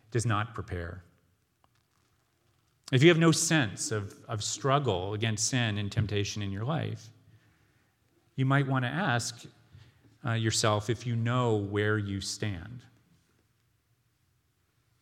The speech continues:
So Paul tells us two things. He tells us that we stand in God's power, uh, his resurrection power.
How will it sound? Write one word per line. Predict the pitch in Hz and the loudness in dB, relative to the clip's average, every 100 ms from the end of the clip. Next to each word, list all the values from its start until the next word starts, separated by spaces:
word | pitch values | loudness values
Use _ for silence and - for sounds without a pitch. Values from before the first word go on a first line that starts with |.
| _ _ _ _ _ _ _ _ _ _ _ _ _ _ _ _ | _ _ _ _ _ _ _ _ _ _ _ _ _ _ _ _
So | - 123 | -2 4
Paul | 147 147 | 6 8
tells | 143 135 120 | 6 6 4
us | 117 - - - | 2 0 -8 0
two | 135 | 2
things. | 120 185 95 135 - - - _ _ _ _ _ _ _ _ _ _ _ _ _ _ _ | 6 4 2 -8 -14 -16 -20 _ _ _ _ _ _ _ _ _ _ _ _ _ _ _
He | - | 2
tells | 120 139 139 | 8 10 10
us | 135 | 4
that | 127 | 2
we | 120 110 | 2 0
stand | - 117 110 113 123 | 0 2 0 0 -2
in | 113 107 | -2 -2
God's | 95 104 | -2 -4
power, | - 80 82 104 185 - - - _ _ _ _ | -6 -12 -10 -8 -10 -14 -20 -20 _ _ _ _
uh, | 110 | -8
his | 95 107 101 | -4 -4 -2
resurrection | 95 98 85 82 - 90 | -2 0 -2 -4 -8 -10
power. | 80 82 104 | -10 -8 -6